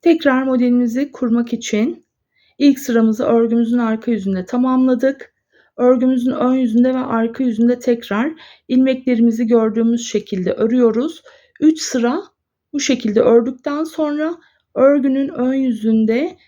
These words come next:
ters ilmekleri ördükten sonra düz ilmekleri örmeden aradan ilmek çıkarıyoruz. Düz ilmekleri ördükten sonra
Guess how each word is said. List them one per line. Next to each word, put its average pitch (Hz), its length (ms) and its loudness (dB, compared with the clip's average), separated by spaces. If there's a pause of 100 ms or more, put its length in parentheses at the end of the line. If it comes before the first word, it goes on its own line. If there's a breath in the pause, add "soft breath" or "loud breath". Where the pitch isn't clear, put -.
(140)
ters 262 380 -4
ilmekleri 214 500 0
ördükten 262 640 -2
sonra 285 520 -2 (340 soft breath)
düz 277 200 4
ilmekleri 220 540 2
örmeden 262 800 -2 (460)
aradan 233 680 0 (1120)
ilmek 262 380 4
çıkarıyoruz. 175 680 -4 (320 soft breath)
Düz 285 220 4
ilmekleri 214 560 2
ördükten 262 640 -2
sonra 269 600 -4